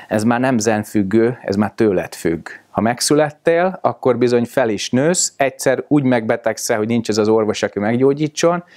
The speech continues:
és aztán meg is halsz. Mindenki. Pusztán azért, mert megszülettünk.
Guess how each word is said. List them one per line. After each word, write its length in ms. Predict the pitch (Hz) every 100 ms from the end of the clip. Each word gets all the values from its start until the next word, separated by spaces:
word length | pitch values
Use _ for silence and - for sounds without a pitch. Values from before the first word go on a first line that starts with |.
| - - -
és 80 |
aztán 300 | 110 - 107
meg 140 | 110 104
is 120 | 95
halsz. 520 | - - - - - _ _ _ _ _
Mindenki. 600 | - 90 95 104 - - _ _ _ _ _ _ _ _ _ -
Pusztán 420 | 143 - 131 120
azért, 580 | 117 104 98 107 - - - _
mert 200 | 117 113
megszülettünk. 840 | 104 - 92 85 - - - -